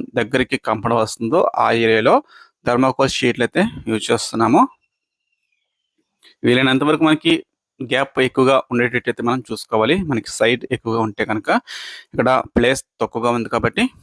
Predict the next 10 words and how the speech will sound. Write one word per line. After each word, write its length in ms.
థర్మాకోల్ 460
షీట్లు 340
అయితే 160
యూజ్ 260
చేస్తున్నాము. 520
ఇక్కడ 300
వాస్తు 340
ప్రకారము 520
మనం 180
ఎటువంటి 360